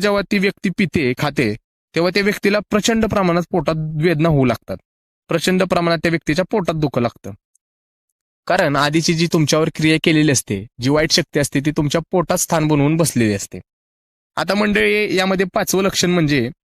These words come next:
ज्या व्यक्तीला जेवणातून क्रिया केली, ती व्यक्ती बाहेरून जरी व्यवस्थित वाटत असली, व्यवस्थित दिसत असली किंवा व्यवस्थित सुदृढ दिसत असली, तरीही आतून ती पूर्णपणे कमकुवत झालेली असते. जणू काही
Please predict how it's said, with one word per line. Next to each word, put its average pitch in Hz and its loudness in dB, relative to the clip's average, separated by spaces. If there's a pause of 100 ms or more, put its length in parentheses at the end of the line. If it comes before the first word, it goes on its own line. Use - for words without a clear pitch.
(280)
ज्या 165 0
व्यक्तीला 185 -2
जेवणातून 175 0
क्रिया 185 2
केली, 123 0
ती 165 -4
व्यक्ती 180 -2 (240)
बाहेरून 170 0
जरी 196 0 (400)
व्यवस्थित 202 0
वाटत 190 0
असली, 156 0
व्यवस्थित 143 0
दिसत 151 0
असली 117 -2
किंवा 123 -2
व्यवस्थित 143 2
सुदृढ 160 0
दिसत 156 2
असली, 110 -4 (480)
तरीही 196 2
आतून 196 0
ती 214 0
पूर्णपणे 214 0
कमकुवत 208 0
झालेली 139 2
असते. 104 -4 (440)
जणू 180 0
काही 196 0